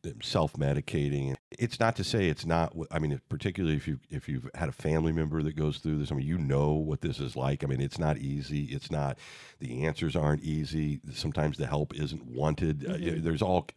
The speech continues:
Speaker 1: and every level in between, right? That's why I'm amazed at, like, what you guys do, what Dan does, you know, that it, it doesn't matter.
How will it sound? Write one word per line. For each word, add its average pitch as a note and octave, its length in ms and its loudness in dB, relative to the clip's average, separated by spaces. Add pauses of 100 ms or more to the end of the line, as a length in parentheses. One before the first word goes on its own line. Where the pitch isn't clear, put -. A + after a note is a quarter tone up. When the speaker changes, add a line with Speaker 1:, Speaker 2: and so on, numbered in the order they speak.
(140)
Speaker 1:
and G2+ 160 0
every A2 260 0
level F#2+ 340 4
in E2+ 160 4
between, C#2 540 0
right? C#2+ 340 0 (380)
That's G#2+ 220 2
why A2+ 160 10
I'm G2 100 8
amazed E2 420 6
at, D2+ 160 -6
like, D#2 240 -2
what E2+ 160 0
you E2+ 180 0
guys D#2+ 220 4
do, D#2+ 160 0
what C#2 160 -2
Dan D#2 220 2
does, D#2+ 180 0
you F2+ 60 4
know, D#2 80 6
that C#2+ 180 0 (400)
it, F#2 160 -8
it D#2+ 120 -4
doesn't G2 340 4
matter. C#2+ 400 4